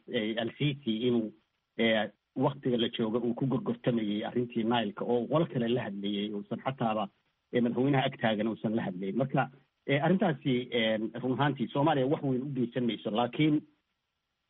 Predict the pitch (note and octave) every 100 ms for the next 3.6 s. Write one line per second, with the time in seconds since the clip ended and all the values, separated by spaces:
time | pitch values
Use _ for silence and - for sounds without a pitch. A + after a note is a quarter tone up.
0 | - D#3 E3+ C#3+ C3+ B2 A#2+ B2+ C#3+ C#3
1 | A#2+ A#2+ A#2 A2+ G2+ G2 A2 B2+ A#2 A#2
2 | A#2 A#2+ C3 C3+ A2 C3 A#2+ A#2+ G#2+ G#2+
3 | G#2+ - A#2+ A#2 F#2+